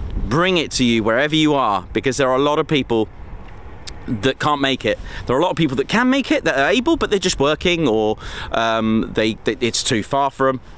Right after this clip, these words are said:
And then, of course, there are people that are not very well, or people that are disabled. There are people that, uh, can't get here for health reasons. We're here for you. We'll bring it to you. And we, we project, we deliver our streams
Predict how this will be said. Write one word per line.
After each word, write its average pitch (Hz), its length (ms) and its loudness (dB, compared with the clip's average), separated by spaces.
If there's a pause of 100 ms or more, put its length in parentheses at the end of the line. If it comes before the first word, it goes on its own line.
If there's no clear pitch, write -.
And 175 120 2
then, 202 100 2
of 185 100 -2
course, 190 220 0
there 180 100 2
are 170 80 2
people 175 280 -2
that 127 220 0 (280)
are 143 40 2
not 139 180 0
very 120 220 0
well, 160 340 -2 (160)
or 123 280 2 (120)
people 135 240 0
that 120 140 0
are 123 280 0
disabled. 151 760 0
There 131 200 0
are 120 60 0
people 127 360 0
that, 120 220 2 (340)
uh, 120 220 0
can't 156 220 -2
get 156 160 0
here 185 120 2
for 135 360 2
health 170 280 -2
reasons. 202 600 2 (240)
We're 160 140 2
here 185 140 4
for - 140 -2
you. 113 240 2 (880)
We'll 131 140 2
bring 156 240 0
it - 160 -2
to 127 120 0
you. 95 140 2 (340)
And 202 200 2
we, 277 180 2 (100)
we 233 520 0 (240)
project, 190 580 0 (400)
we 147 100 2
deliver 175 460 0
our 147 260 2
streams 147 760 0